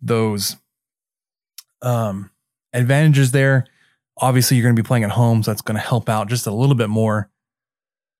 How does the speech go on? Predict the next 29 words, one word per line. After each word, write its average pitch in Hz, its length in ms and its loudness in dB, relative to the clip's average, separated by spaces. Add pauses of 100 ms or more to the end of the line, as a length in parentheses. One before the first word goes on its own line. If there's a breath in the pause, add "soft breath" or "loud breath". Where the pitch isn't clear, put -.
(1300)
As 131 180 0
a 110 120 0
team, 190 540 4
Kansas 143 440 2
has 123 760 0 (200)
a 120 100 -2 (180)
team, 160 600 2 (240)
uh, 107 260 -4
E 156 140 6
R 135 180 2
A 135 160 4
of 110 220 -2
five 131 600 0
thirty-eight, 131 840 0 (720)
also 147 320 0
good 147 220 2
for 147 160 -2
eighth 143 200 0
in 131 80 2
the 117 80 0
conference. 127 600 -2 (840)
Only 151 220 4
team 143 220 4
they're 127 120 4
better 117 240 2
than 113 460 2 (160)
there 110 280 0
is 101 300 -6
Oklahoma, 147 920 0